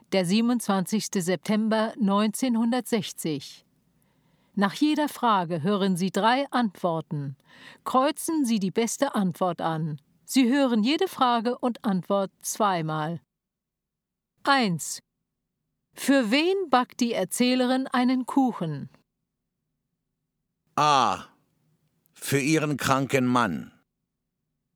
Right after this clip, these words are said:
Speaker 2: B. Für den Kindergeburtstag ihrer Tochter. C.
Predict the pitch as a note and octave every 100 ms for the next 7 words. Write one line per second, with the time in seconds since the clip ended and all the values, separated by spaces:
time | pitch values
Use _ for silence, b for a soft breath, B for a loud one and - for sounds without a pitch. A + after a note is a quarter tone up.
0 | _ _ _ _ _ _ _ - C3+ B2+
1 | G#2+ F2+ F#2 - _ _ _ _ _ _
2 | _ _ _ - C#3 C3 B2+ G#2+ E3+ F3
3 | D#3+ C3+ A#2 C#3 C#3+ - - C3+ B2 A2+
4 | B2 B2+ - B2+ - - F2+ A#1 _ _
5 | _ _ _ _ _ _ _ _ _ _
6 | _ _ _ _ _ - - - C3+ G2+
7 | D2 C2+